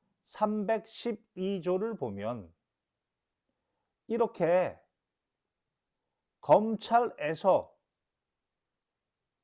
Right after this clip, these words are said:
곽종군의 진술, 이진우의 진술이 있다 하더라도 형사재판에서는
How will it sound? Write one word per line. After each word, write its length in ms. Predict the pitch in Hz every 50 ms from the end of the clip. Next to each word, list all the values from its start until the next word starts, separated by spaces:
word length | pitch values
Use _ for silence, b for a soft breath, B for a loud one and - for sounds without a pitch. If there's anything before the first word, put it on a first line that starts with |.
| _ _ _
곽종군의 1000 | - - 160 156 - _ _ - 220 220 226 220 220 202 202 214 208 226 226 214
진술, 560 | - - 151 143 135 117 - 113 98 85 82 _ _ _ _ _ _ _ _ _
이진우의 840 | - 202 226 226 226 190 196 214 220 214 196 202 208 208 208 202 202
진술이 1040 | - - 165 170 156 - - 135 110 92 87 - _ _ _ 160 226 247 233 180 -
있다 400 | 170 180 180 _ _ - 180 170
하더라도 800 | 147 - 202 175 220 208 160 120 117 147 170 151 101 - - _ _ _ _ _ _ _ _ _ _ _ _ _ _ _ _ _ _ _ _ _ _ _ _
형사재판에서는 1800 | - - 226 247 254 247 226 - 233 233 226 233 - 175 170 - - 185 202 196 151 127 123 - 180 196 190 190 175 170 190 202 202 113 87 -